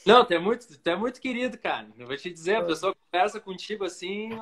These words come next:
Speaker 1: a, a gente se abre, assim, a gente fica maravilhado.
Speaker 2: Não.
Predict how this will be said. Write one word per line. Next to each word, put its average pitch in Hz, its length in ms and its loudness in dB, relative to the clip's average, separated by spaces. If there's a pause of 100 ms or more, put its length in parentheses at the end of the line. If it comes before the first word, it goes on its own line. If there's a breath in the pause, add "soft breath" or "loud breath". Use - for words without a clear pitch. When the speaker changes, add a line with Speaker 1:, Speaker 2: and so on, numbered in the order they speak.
(500)
Speaker 1:
a, 180 220 -8
a 180 80 -6
gente 202 140 -12
se - 160 -4
abre, 214 320 4
assim, 139 240 -20
a 131 40 -20
gente 127 160 -20
fica 190 720 -2 (220)
maravilhado. 214 920 0
Speaker 2:
Não. 147 80 -4